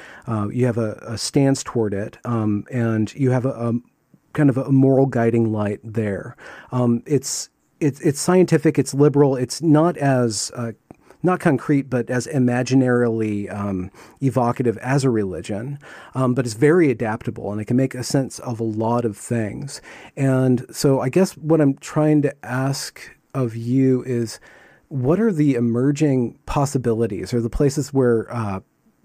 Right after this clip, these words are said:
the conversations that we could be going toward that could, one, give us a sense of stability in this unstable time, and also kind of work toward, uh, solving the deeper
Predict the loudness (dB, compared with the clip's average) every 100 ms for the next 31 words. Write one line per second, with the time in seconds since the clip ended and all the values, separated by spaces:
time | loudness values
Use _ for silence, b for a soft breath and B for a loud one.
0 | -20 -18 -4 0 2 2 2 4 4 2
1 | 0 -2 2 2 4 2 2 0 2 2
2 | 0 -2 -2 -2 -2 -6 B B B -4
3 | 2 2 0 -8 -10 0 4 6 4 2
4 | 2 2 2 4 2 2 -4 -4 -2 -2
5 | 2 2 4 4 2 4 4 4 2 -2
6 | 0 0 2 2 0 0 2 2 B B
7 | 0 4 4 4 0 2 0 0 0 0
8 | 0 -6 -4 2 2 2 0 -2 -8 -10
9 | -8 0 2 4 2 0 -2 -4 -2 -2
10 | -2